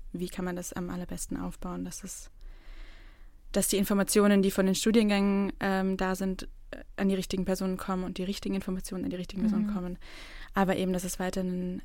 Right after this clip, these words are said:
Speaker 1: ein, ein Ort ist, der wirklich für Studierende einen, einen Service bietet.
Speaker 2: Du bist ja selbst auch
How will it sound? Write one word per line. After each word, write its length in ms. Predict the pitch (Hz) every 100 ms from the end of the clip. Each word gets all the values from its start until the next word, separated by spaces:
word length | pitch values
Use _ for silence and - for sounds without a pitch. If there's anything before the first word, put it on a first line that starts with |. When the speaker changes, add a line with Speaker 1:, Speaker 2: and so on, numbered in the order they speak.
| -
Speaker 1:
ein, 80 |
ein 280 | 190 185 190 - - -
Ort 200 | 196 196
ist, 120 | 196
der 80 | 190
wirklich 220 | 190 185 -
für 100 | 180
Studierende 480 | - 190 190 185
einen, 180 | 185 185
einen 140 | 185 180
Service 340 | 180 202 202
bietet. 360 | - - - - - - - - - - - - - - -
Speaker 2:
Du 180 | 233 214
bist 240 | 208 -
ja 120 | 202
selbst 680 | 202 190 190 208 - - -
auch 380 | 185 190 214